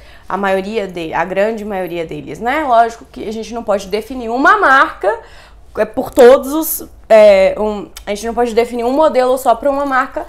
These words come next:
tão completa, tão imensa, mas ele vai na vibe, sabe? Aqueles florais,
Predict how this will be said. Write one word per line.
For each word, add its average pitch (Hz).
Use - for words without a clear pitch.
tão 254
completa, 233
tão 220
imensa, 214
mas 175
ele 247
vai 254
na 294
vibe, 240
sabe? 226
Aqueles 247
florais, 220